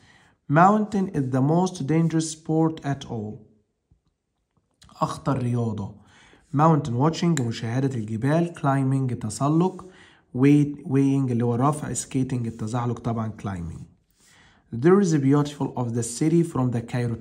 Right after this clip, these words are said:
Tower. اللي يطلع فوق برج القاهرة يشوف إيه؟ Review اللي هي مقال نقدي، حد يقول رأيه في حاجة، فيديو أو مقال. Revision مراجعة.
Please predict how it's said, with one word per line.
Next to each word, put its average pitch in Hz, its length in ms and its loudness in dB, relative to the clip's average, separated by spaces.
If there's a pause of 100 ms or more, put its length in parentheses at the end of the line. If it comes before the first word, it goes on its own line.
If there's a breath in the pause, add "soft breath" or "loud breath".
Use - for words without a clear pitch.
Tower. 107 280 -10
اللي 120 140 -8
يطلع 143 220 -4
فوق - 240 -14
برج 123 260 -6
القاهرة 123 320 -6
يشوف - 340 -8
إيه؟ 107 300 -6
Review 180 420 0 (440 loud breath)
اللي 131 140 4
هي 143 100 6
مقال 131 480 2
نقدي، 110 400 -2
حد 123 260 -6
يقول 123 240 -2
رأيه 117 180 0
في - 120 -10
حاجة، 107 420 -6 (480)
فيديو 127 300 2
أو 113 100 -2
مقال. 107 440 -10 (500 loud breath)
Revision 165 240 4
مراجعة. 120 720 0